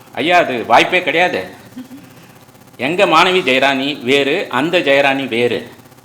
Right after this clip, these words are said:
"இல்ல, இல்ல, முதலமைச்சர் அலுவலகத்திலேருந்து எனக்கு தான் வந்து ப்ரெஷர் வருது." நான் சொன்னேன், "ஐயா, இனிமேல் முதலமைச்சர் அலுவலகத்திலேருந்து ஏதாவது கால் வந்தா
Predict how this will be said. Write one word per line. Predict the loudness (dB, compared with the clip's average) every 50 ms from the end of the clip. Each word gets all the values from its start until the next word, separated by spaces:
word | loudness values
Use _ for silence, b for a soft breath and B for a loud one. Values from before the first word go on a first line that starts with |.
| -20 _ -20 -20 -20 -20 -20 -18 -8
"இல்ல, | -4 -2 2 2 2
இல்ல, | 4 4 4 4 4 2 0 -4 -10 -16 -20 -20 -20 -20 -20 -20 -20 -20 -20 -20 -20 -20 -20 -20 -16 -8
முதலமைச்சர் | -2 0 2 2 2 0 0 0 0 2
அலுவலகத்திலேருந்து | 4 4 4 6 4 4 2 2 0 -4 -4 -2 -2 -2
எனக்கு | 0 -2 -2 -2 -2 -2
தான் | 0 0 0
வந்து | -2 -4 -4 -4 -4 -4 -4 -4 -6 -6 -10 -12 -14 -20 -20 -20 -20 -20 -10 -4
ப்ரெஷர் | -4 -2 0 0 -2 -2 -2
வருது." | -2 -4 -4 -6 -8 -10 -12 -12 -16 -20 -20 -20 -14 -8
நான் | -6 -6 -6
சொன்னேன், | -6 -6 -8 -6 -8 -8 -10 -12 -12
"ஐயா, | -8 -4 -2 -2 -2 -2 -4 -8 -18 -20 -20 b b b b b b -2
இனிமேல் | 0 2 2 4 4 4 4 4
முதலமைச்சர் | 4 4 4 4 4 4 2 2 4 4
அலுவலகத்திலேருந்து | 4 4 4 2 2 0 0 -2 -2 -2 0
ஏதாவது | 0 0 4 4 4 4 2 2
கால் | 2 4 4 4 4
வந்தா | 2 -2 -2 0 0 0 -2 -4